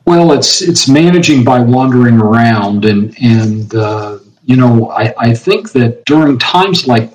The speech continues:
this, uh, dealership senior leadership has to lead from the front. And, uh, you know, you can learn a lot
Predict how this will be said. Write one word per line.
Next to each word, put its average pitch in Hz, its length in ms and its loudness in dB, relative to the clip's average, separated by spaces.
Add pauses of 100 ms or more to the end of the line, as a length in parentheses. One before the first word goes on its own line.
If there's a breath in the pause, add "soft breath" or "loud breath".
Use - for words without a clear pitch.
this, - 600 -4 (360 loud breath)
uh, 113 880 0
dealership 151 640 0
senior 147 320 0
leadership 120 560 0
has 165 240 0
to - 80 -2
lead 120 340 2
from 117 200 0
the 101 100 -10
front. 98 500 -4 (640)
And, 113 500 2
uh, 110 280 2
you 110 180 2
know, 180 100 4
you 175 180 2
can 233 140 2
learn 170 280 2
a - 60 0
lot - 580 -4